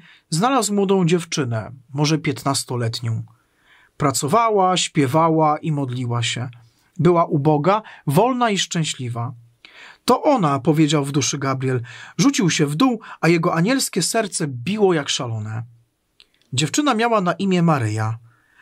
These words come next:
Anioł wszedł do jej domu i powiedział: „Bądź pozdrowiona, Maryjo, Pan jest z tobą,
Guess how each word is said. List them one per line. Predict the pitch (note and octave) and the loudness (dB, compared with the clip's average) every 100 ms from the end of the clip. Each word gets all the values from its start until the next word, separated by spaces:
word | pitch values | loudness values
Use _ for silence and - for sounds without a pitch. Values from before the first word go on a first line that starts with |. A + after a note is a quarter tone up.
| - F#3+ | -6 -2
Anioł | F3 D3+ | 2 2
wszedł | - G3+ E3 | 0 0 2
do | D3 | 2
jej | C#3 C#3+ | 2 2
domu | F#3 A3+ F3 | 0 2 0
i | D3+ | 2
powiedział: | D#3 F3 D#3+ E3 D#3+ - _ _ _ - | 0 0 0 0 -2 -8 _ _ _ 0
„Bądź | F#3+ G3 - | 0 0 -2
pozdrowiona, | G3+ F#3 F#3+ F#3+ A#3+ E3 | -2 0 0 2 2 2
Maryjo, | C#3 B2+ B2+ B2 A#2+ - - | 0 0 0 -2 -4 -10 -2
Pan | A#3+ C4 F#3+ | 0 2 2
jest | C3+ - - | 0 -2 -6
z | - | -6
tobą, | D3 C#3 C3+ | -6 -6 -8